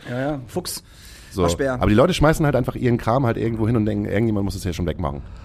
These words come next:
Speaker 1: Ja, wenn
Speaker 2: Und
Speaker 1: sie
Speaker 2: das
Speaker 1: es
Speaker 2: geht mir halt
Speaker 1: irgendwo
Speaker 2: ab.
Speaker 1: hinschmeißen, verstehe ich, dass, dass du das scheiße findest. Aber ich finde, wenn es vor den Mülltonnen steht, woanders können sie es nicht
Speaker 2: Ja,
Speaker 1: hinstellen.
Speaker 2: aber guck dir mal Altona an. Die ganzen Straßen sind gepflastert voller Müll.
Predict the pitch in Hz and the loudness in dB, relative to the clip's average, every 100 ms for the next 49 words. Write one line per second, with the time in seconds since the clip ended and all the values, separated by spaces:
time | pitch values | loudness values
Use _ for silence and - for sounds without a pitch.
0 | - - - - - - - - - - | -18 -18 -18 -16 -16 -14 -14 -14 -10 -4
1 | 131 147 165 151 160 220 254 202 170 202 | 0 4 4 4 4 4 4 4 4 2
2 | - 170 170 160 143 - 170 151 98 - | -2 -4 -2 -4 -6 -4 0 0 -2 -8
3 | 120 110 - - - 104 - - 110 101 | -6 -6 -8 -8 -6 -6 -8 -6 -6 -2
4 | 117 120 117 110 104 101 107 110 107 139 | -2 -2 -4 -6 -6 -6 -6 -8 -4 -4
5 | 143 - - - - - - - - 123 | -2 -6 -12 -16 -18 -18 -18 -12 -2 0
6 | 123 - 135 170 147 143 180 165 160 160 | 0 2 4 4 6 4 2 -2 -2 -2
7 | 143 139 147 - 156 156 143 131 147 139 | -4 -4 -6 -4 -2 -2 -4 -4 2 4
8 | 175 226 196 143 165 175 147 151 160 90 | 4 2 2 4 4 6 4 6 4 2
9 | - - - 117 147 208 185 165 147 151 | -4 -16 -8 2 4 4 0 -2 -2 -2
10 | 123 107 123 - - 131 156 - 127 - | -2 -2 -4 -8 -2 -2 -2 -6 -6 -10
11 | - 143 139 131 117 92 | 2 4 6 6 6 4